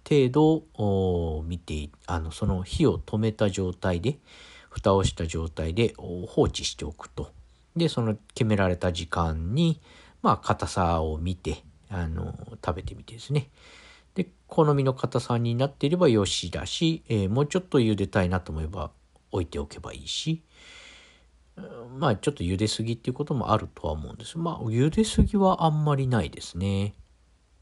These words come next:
うん。だからまあ、そのまま簡単にできます。だから、えーと、火の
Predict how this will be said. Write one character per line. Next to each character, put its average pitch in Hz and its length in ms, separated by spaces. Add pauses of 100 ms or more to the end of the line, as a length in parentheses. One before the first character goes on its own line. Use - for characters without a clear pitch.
う 131 60
ん。 95 240 (1400)
だ 180 120
か 123 120
ら 117 100
ま 110 360
あ、 123 40
そ - 180
の 139 120
ま 131 200
ま 113 280 (100)
簡 113 180
単 95 460
に 82 220 (120)
で 101 200
き - 140
ま 76 140
す。 - 200
だ 135 120
か 123 120
ら、 95 280 (640)
え 117 160
ー 107 40
と、 107 120
火 131 180
の 90 600